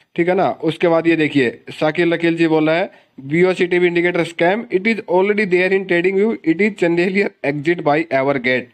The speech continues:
और ये, ए, इंडिकेटर मैंने देखा था, ये TradingView पे अवेलेबल है, इसी नाम से आप भी जाके सर्च कर सकते हो। तो आप देख सकते हो, एक सिंपल इंडिकेटर को, किसी दूसरे के इंडिकेटर को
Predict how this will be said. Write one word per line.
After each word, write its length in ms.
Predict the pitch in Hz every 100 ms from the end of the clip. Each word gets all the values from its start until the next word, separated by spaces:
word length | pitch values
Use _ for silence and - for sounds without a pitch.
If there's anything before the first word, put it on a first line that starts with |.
| - - -
और 120 | 147
ये, 120 | 180
ए, 360 | 202 208 180 165
इंडिकेटर 340 | 170 180 185
मैंने 160 | 180 170
देखा 260 | 160 156 165
था, 120 | 196
ये 220 | 190 185 170
TradingView 440 | 156 170 160 160
पे 60 | 165
अवेलेबल 460 | 135 139 156 160
है, 100 | 170 -
इसी 260 | 151 185
नाम 220 | 165 147
से 160 | 147 175
आप 220 | 139 147
भी 100 | 156
जाके 220 | 156 151
सर्च 180 | 151 156
कर 100 | 156
सकते 260 | 147 151 160
हो। 220 | 180 196 - - -
तो 60 |
आप 60 | 170
देख 180 | 180 196
सकते 220 | 196 202
हो, 100 | 214
एक 80 | 214
सिंपल 500 | - 208 208 240 233
इंडिकेटर 440 | 208 190 185 170
को, 160 | 160 135
किसी 320 | - 185 214
दूसरे 460 | 160 180 214 214 233
के 100 | 226
इंडिकेटर 680 | 165 175 175 170 165 160
को 280 | 156 170 202